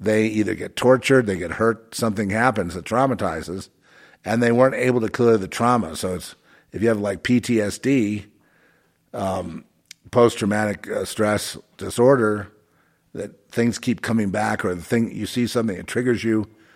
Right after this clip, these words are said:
back to that feeling of before. That's a terrible feeling. I've had that most of my life. That's a terrible feeling. I don't have it, but see, right now I don't have it. It's bad. You know, it's like, when it was earlier, it would, I remember one time,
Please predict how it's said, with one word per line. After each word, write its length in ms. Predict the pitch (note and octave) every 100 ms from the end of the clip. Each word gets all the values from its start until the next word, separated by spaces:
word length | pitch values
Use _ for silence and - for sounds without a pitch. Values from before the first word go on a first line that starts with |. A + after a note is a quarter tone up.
| _ -
back 280 | A2 A#2+
to 80 | -
that 180 | A#2+ G#2
feeling 340 | - A#2 A2+ G#2
of 100 | F#2
before. 340 | F#2+ A2+ A2+
That's 180 | A#2+ A2+
a 60 |
terrible 400 | F2+ A#2 G#2+ E2
feeling. 400 | D#2 E2+ D#2 D2+ D2 _ _ _ _ _ _ _ _ _ -
I've 180 | G#2
had 180 | G#2 A2
that 200 | G2+ G2
most 240 | F#2+ F#2+ G2
of 80 |
my 120 | F2 E2+
life. 220 | E2+ E2
That's 220 | F#2+ -
a 60 | F#2+
terrible 420 | - G#2+ G#2 F#2+
feeling. 240 | G2+ F#2+
I 20 |
don't 120 | A#2 B2
have 120 | A#2
it, 300 | G2+ - F#2
but 200 | A#2 -
see, 160 | -
right 220 | C3+ B2 A#2
now 180 | B2
I 100 | A#2+
don't 180 | G#2+ G#2+
have 240 | G2+ G#2+ F#2+
it. 140 | - _ _ _ _ _ _ _ _ _
It's 260 | F#2 F2+ - _ _ -
bad. 560 | D2+ G2 G2 - - -
You 140 | F#2
know, 140 | D#2+
it's 140 | - -
like, 360 | E2+ E2+ - _ _ _ _ _
when 120 | - F#2
it 40 |
was 80 | F#2
earlier, 380 | A#2+ B2+ G2+ F2+
it 160 | F#2
would, 320 | F#2 F2+ - - _ -
I 20 |
remember 280 | G2+ A2+ G#2+
one 220 | G#2 A#2
time, 400 | A#2 F#2+ F2+ E2